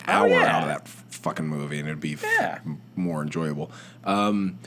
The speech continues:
Speaker 2: but, but, but, but, so, uh, yeah, I thought Brienne was going with them. So, like,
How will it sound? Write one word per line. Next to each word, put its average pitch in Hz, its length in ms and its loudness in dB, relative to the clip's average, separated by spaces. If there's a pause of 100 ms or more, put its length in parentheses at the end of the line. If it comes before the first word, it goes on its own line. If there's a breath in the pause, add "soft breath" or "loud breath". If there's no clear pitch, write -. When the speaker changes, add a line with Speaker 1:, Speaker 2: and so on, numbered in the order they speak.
(760 loud breath)
Speaker 2:
but, 156 100 4
but, 151 140 4
but, 147 100 6
but, 117 340 6
so, 165 460 4
uh, - 40 6
yeah, 190 280 6
I 147 60 4
thought - 200 2
Brienne 151 380 4
was 104 140 4
going 92 220 4
with 82 160 -2
them. 76 300 0
So, 117 280 4
like, 110 260 4